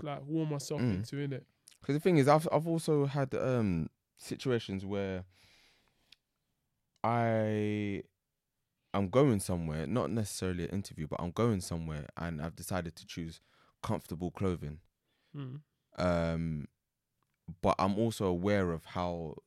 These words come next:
Speaker 2: this clothing might be perceived. Do you see what I'm saying? I'm, I'm aware that obviously you might think, "Oh, I'm hood or something." I, I ain't hood. Do you know what I mean?
Speaker 1: Yeah. You're
Speaker 2: But
Speaker 1: not
Speaker 2: I'm aware that you might, you seeing
Speaker 1: Might
Speaker 2: me like
Speaker 1: perceive it.
Speaker 2: this, you might think I'm hood.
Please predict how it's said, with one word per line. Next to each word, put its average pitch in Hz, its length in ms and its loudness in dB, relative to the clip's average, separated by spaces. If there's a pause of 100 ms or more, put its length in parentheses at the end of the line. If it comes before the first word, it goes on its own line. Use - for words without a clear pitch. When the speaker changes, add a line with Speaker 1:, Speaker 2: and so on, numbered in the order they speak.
(140)
Speaker 2:
this 85 140 -12
clothing 82 400 -6
might 82 260 -8
be 80 140 -10
perceived. 82 500 -10 (880)
Do 80 60 -10
you - 40 -12
see 101 120 -6
what 80 80 -2
I'm 85 80 -6
saying? 85 280 -6
I'm, 82 200 -6
I'm 110 220 2
aware 110 380 6
that 78 220 0 (120)
obviously 87 340 -6
you 90 80 -2
might 90 200 -2
think, 78 280 -6
"Oh, 76 280 -6
I'm 76 340 -14 (1000)
hood 95 340 -2
or 80 100 -6
something." 78 360 -6
I, 95 140 2
I 110 140 0
ain't 85 160 0
hood. 90 180 0
Do - 80 -18 (200)
you 80 60 -4
know 82 80 -2
what 64 60 0
I 85 40 0
mean? 85 220 -2 (120)
Speaker 1:
Yeah. 214 180 -8 (180)
You're 165 140 -8
Speaker 2:
But - 100 6
Speaker 1:
not 92 80 8
Speaker 2:
I'm 113 120 8
aware 104 420 8
that 82 160 2
you 98 120 2
might, 104 220 2
you 113 300 -2
seeing 104 300 -2
Speaker 1:
Might 101 60 2
Speaker 2:
me 101 180 2
like 82 180 2
Speaker 1:
perceive 85 160 -8
it. - 0 -
Speaker 2:
this, - 280 -6
you 90 140 -4
might 90 240 0
think 85 200 -6
I'm 80 100 -2
hood. 85 200 -4